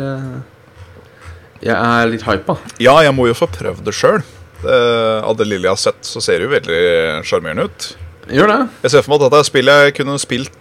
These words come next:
Speaker 2: eh, ganske av og på i, eh, et par uker kanskje, og så tror jeg jeg kunne sagt meg fornøyd.
Speaker 1: Ja.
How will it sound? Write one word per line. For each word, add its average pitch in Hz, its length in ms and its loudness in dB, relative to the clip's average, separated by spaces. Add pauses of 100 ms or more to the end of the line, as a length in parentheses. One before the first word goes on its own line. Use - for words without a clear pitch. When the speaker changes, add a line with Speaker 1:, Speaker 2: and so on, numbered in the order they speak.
(100)
Speaker 2:
eh, 127 560 0
ganske 117 540 0
av 107 240 6
og 120 100 2
på 110 120 0 (160)
i, 131 80 -2 (100)
eh, 120 680 -4
et - 1400 -20
par 147 120 4
uker 139 200 0
kanskje, 180 400 2
og 240 60 0
så 233 140 -6
tror 98 200 -4
jeg 95 300 4
jeg 101 100 -6 (200)
kunne 117 380 0
sagt - 220 -8
meg 95 100 -8
fornøyd. - 260 -14 (960)
Speaker 1:
Ja. - 140 2